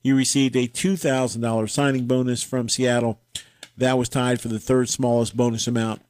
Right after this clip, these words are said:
the Seahawks seventeen undrafted free agents received. So a situation here where you wonder,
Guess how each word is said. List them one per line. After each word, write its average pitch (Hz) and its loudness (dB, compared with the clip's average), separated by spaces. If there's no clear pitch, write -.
the 113 -8
Seahawks 117 0
seventeen 110 -4
undrafted 113 0
free 123 0
agents 104 -8
received. 113 0
So 127 0
a 135 -6
situation 156 2
here 131 2
where 143 2
you 135 2
wonder, 135 2